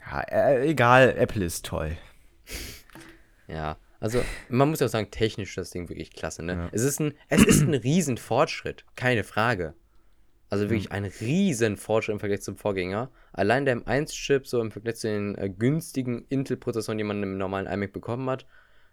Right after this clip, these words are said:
Speaker 2: so, äh, ich glaub, das Display ist halt jetzt gefühlt Welten besser. So
Speaker 1: Mhm.
Speaker 2: von Full H D auf vier Komma fünf K, größeres Display, neue, neue Webcam, neues Audiosystem. So das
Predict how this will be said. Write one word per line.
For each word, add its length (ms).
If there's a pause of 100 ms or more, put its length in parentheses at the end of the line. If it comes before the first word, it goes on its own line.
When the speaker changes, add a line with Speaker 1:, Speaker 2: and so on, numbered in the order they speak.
Speaker 2:
so, 420
äh, 360
ich 60
glaub, 220 (800)
das 200
Display 340
ist 120
halt 120
jetzt 320 (280)
gefühlt 360
Welten 360
besser. 400 (500)
So 360
Speaker 1:
Mhm. 120
Speaker 2:
von 240
Full 240
H 60
D 220
auf 140
vier 140
Komma 200
fünf 240
K, 380 (480)
größeres 540
Display, 540 (220)
neue, 480
neue 380
Webcam, 680
neues 280
Audiosystem. 840 (240)
So 160
das 180